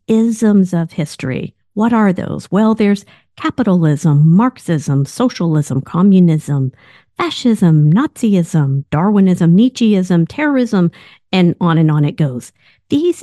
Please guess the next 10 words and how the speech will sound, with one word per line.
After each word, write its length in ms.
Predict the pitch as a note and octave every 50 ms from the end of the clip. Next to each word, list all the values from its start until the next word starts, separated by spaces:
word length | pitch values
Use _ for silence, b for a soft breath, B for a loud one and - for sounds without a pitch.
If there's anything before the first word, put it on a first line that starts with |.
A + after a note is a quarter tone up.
| - _ -
isms 640 | F3 F3 F#3+ G3+ - C4+ C#4+ D4+ D4+ D#4+ F4 - - _ _ _ _ _ _
really 400 | - C4 C4+ D4+ D4+ C#4 A#3 G3+
have 200 | F3+ F#3+ E3+ F3
got 240 | - F3+ E3+ E3+ -
to 80 | - -
be 120 | - E3 D#3+
understood 600 | D3+ D3+ D#3+ D3 - - - C3 B2+ C3 - - b b b -
to 120 | - A3+
preserve 440 | - - F#3 F3 E3 - D#3+ D#3 D#3 D3+
liberty, 880 | D3+ E3+ G3+ A#3 D4 E4+ - - E4 D4 A#3+ G#3+ F3+ D#3 D3+ C#3+ C#3